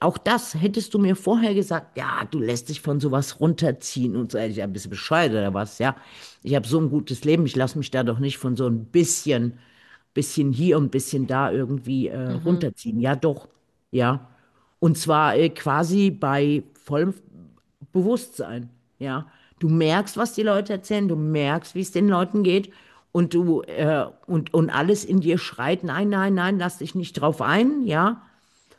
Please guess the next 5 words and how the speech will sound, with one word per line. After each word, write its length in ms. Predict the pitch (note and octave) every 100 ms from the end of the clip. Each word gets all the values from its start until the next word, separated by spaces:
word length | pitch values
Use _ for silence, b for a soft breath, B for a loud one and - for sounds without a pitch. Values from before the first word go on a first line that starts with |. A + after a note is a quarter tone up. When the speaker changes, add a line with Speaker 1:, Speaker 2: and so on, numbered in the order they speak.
| b b -
Speaker 1:
Doch, 260 | G3 - - _ _ _ _
also 240 | C#3+ D3+ F3+
ich 240 | E3 -
war 380 | D#3+ F#3+ A#3+ B3
zwischendurch 840 | - F#3+ F#3+ E3 F3+ A3 A#3+ A#3